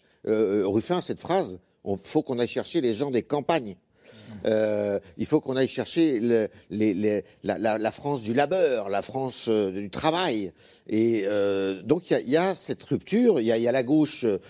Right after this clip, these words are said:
euh, qui adore Jean Ferrat, qui chante Aragon, et il y a la gauche, euh, qui peut aimer, euh, Médine. Voilà, c'est, la fracture, elle est aussi, elle est aussi là, d'une certaine façon. Et donc, euh, cette guerre des gauches, elle est engagée, et vous avez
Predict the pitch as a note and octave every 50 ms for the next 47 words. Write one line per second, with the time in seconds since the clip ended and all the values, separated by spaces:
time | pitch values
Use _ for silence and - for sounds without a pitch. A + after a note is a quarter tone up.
0 | - - - A2+ A2 G2+ G2 - B2+ A2+ D3 D#3 C3+ A2 C#3 B2 - - C#3+ B2
1 | B2+ C#3 C3 - - A2 - - - C3 B2+ - - A#2 G#2 G2+ G#2 A#2 A#2 A#2
2 | C#3+ F3 G#3+ A#3 - - - _ - - B2 A#2+ A#2 A2+ A#2 A#2 A#2 B2 E3 F#3+
3 | G3 F#3+ - - B2+ A2 A2 - - F#2 - C3 C3+ A#2+ A2+ B2 D3 E3 F3 F3
4 | D#3 C3 A#2 A#2+ C#3+ C#3 C3+ C#3+ C3 A2 F#2 F2 _ _ - G#2 A#2+ A2+ G2 -
5 | _ _ _ - - A2 G2 A2 - - - C3 - - E3 F#3+ D3+ B2+ A#2+ B2+
6 | C#3 D3 C#3+ C3+ - E3+ G3+ F#3 C#3+ - B2+ B2 C3 D#3+ E3+ F3 E3 - F3 F3
7 | C3+ A#2+ G#2+ G2+ - - - - - - - - - A#2 G#2+ - C3 G#2 A2+ A2
8 | F#2+ - A2+ G2+ - A2+ G#2 F2+ - - - - - - - - A#2 C3+ C3 F#3
9 | G#3+ B3 B3+ - - F3 - - B2+ B2+ A#2+ A#2+ A2+ G#2+ G#2+ G2 E2+ G2 - -
10 | E3 C#3 B2 B2+ D3+ D3 C3+ A2+ A2 A2+ G#2 A#2 A2 G2+ F#2 - - - _ _
11 | - G2 F#2+ F2+ F#2 F2+ E2 E2 - - B2 B2+ B2+ B2+ A#2+ G#2+ B2+ F3 A3 A#3+
12 | G3 - - - C3 A#2+ C3 C3+ B2+ - A#2+ B2+ B2+ A2+ -